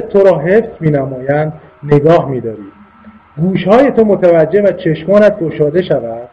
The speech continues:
و دعای بنده خود را که من در این وقت نزد تو روز و شب درباره بندگانت بنی اسرائیل می‌نمایم اجابت فرمایی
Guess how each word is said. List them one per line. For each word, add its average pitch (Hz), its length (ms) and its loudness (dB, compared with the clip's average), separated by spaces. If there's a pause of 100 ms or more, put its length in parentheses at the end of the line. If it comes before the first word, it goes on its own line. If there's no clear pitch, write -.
(720)
و 156 100 6
دعای 180 500 2
بنده 165 560 0
خود 202 240 -2
را 131 160 2
که - 140 -4
من 160 180 2
در 156 220 2
این 190 180 0
وقت 180 320 -2
نزد 180 220 2
تو 180 340 0 (260)
روز 202 340 -2
و 185 80 4
شب 175 360 2 (320)
درباره 156 560 4
بندگانت 160 680 -2
بنی 139 260 -4
اسرائیل 147 420 -2
می‌نمایم 131 640 -6 (340)
اجابت 147 540 4
فرمایی 120 500 -8